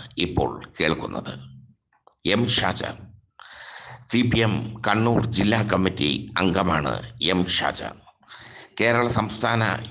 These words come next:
യുവജന ഫെഡറേഷൻ അധ്യക്ഷനാണ്, യുവജനക്ഷേമ അധ്യക്ഷനാണ് അദ്ദേഹം. ഡി വൈ എഫ് ഐ കേന്ദ്ര കമ്മിറ്റി അംഗമാണ് എം ഷാജാൻ. നി-,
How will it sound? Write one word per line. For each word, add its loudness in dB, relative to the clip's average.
യുവജന 4
ഫെഡറേഷൻ 2
അധ്യക്ഷനാണ്, 2
യുവജനക്ഷേമ 2
അധ്യക്ഷനാണ് 0
അദ്ദേഹം. 0
ഡി 4
വൈ 4
എഫ് 0
ഐ 4
കേന്ദ്ര 2
കമ്മിറ്റി 2
അംഗമാണ് 2
എം 2
ഷാജാൻ. 0
നി-, 0